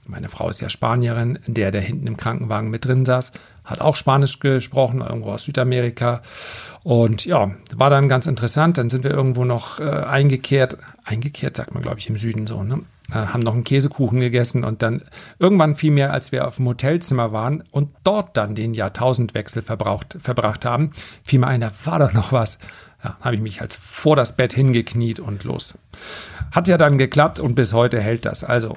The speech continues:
wahrscheinlich war es doch ein ganz gutes Omen, dass das nicht so ganz gerade gelaufen ist.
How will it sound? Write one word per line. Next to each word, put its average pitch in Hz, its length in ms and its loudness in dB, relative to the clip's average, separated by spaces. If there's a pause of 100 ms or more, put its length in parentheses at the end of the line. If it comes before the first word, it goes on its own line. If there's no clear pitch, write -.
(140)
wahrscheinlich 120 440 2
war 113 120 0
es 113 120 -2
doch 117 120 0
ein 120 120 0
ganz 110 200 -4
gutes 117 240 -2
Omen, 120 320 2
dass 113 140 -2
das 113 180 -4
nicht 117 140 -4
so 127 80 -6
ganz 113 260 -4
gerade - 300 -6
gelaufen - 400 -6
ist. - 180 -10